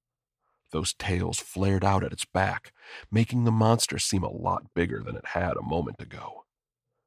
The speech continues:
Any other time, this would have scared me enough to reach for the light, but I didn't. I hadn't known the power was out at that point,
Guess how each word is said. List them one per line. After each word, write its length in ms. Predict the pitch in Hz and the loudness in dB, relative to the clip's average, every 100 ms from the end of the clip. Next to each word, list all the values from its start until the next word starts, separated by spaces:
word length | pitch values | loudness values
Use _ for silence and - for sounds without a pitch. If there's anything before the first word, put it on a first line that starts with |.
| _ _ - | _ _ -6
Any 220 | 80 76 | -4 -2
other 220 | 85 90 | -2 -4
time, 420 | - - 71 - - _ _ _ | -6 -8 -10 -14 -20 _ _ _
this 140 | 101 | -2
would 80 | 110 | 2
have 100 | 98 | 2
scared 400 | - - 98 107 | 2 2 4 4
me 100 | 110 | 4
enough 320 | 107 98 101 - | 4 4 0 -2
to 80 | |
reach 260 | 80 90 92 | -2 0 -2
for 100 | - | -4
the 100 | 78 | -6
light, 500 | - 85 98 - - _ _ _ _ _ | -4 -2 -4 -6 -16 _ _ _ _ _
but 140 | - - | -6 -6
I 140 | - - | -8 -8
didn't. 400 | - - - - _ _ _ _ _ - | -8 -10 -16 -20 _ _ _ _ _ -6
I 80 | - | 0
hadn't 340 | 98 101 95 | 2 2 4
known 280 | 104 101 92 | 6 6 4
the 100 | - | 0
power 500 | - - 101 101 - | -4 4 6 6 2
was 220 | 55 - - | -4 -8 -2
out 200 | 104 95 | 0 0
at 120 | - | -2
that 260 | - - - | -10 -12 -12
point, 360 | - - - | -12 -10 -14